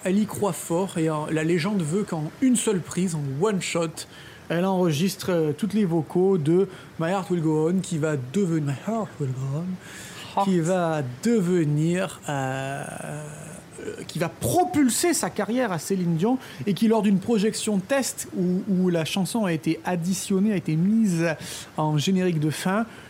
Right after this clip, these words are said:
Speaker 1: Cameron va se laisser séduire et va comprendre que la chanson a du caractère, qu'elle reflète bien le film et qu'elle ne va pas desservir son métrage. Et le fait qu'elle soit en plus pendant le générique de fin ne va pas gâcher, euh, les émotions, voire même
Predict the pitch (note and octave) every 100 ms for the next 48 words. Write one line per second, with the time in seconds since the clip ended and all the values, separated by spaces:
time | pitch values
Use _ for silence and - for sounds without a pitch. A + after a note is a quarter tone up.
0 | - G#3 F#3 G3 A3+ G3 E3+ - E3+ E3
1 | F3 G#3 - - A3+ - - A#3+ F3+ F#3
2 | G3 G#3 F#3+ D3 D3 - - - - -
3 | - E3 F#3+ G#3 G3+ A#3+ G3 - F#3+ G#3+
4 | F3+ D#3 - A#3 G#3+ F3+ E3 G#3 G#3 E3
5 | D3 C#3+ - C#3 C3 E3 G#3 F3+ - D#3+
6 | E3+ F#3 F3+ - - - D#3+ - E3+ E3
7 | D#3 D#3 D#3+ D#3 C#3+ A#3 - A3 F3 F#3+
8 | - - F3+ E3 - D#3+ E3 E3 D#3+ F#3
9 | - E3 - F3+ E3 D3 G3 F#3+ - F3+
10 | F#3 F#3+ D#3 F3 E3 D3 D3+ C3+ - F3
11 | F#3+ F#3+ - - - E3 E3 D#3 F#3+ E3+
12 | C3+ C3 F#3+ F3+ - G3 G3+ F3+ D3+ D3+
13 | D#3+ D#3 F#3 F3 D#3+ - F3+ F3 D#3 D3+
14 | D#3+ F3+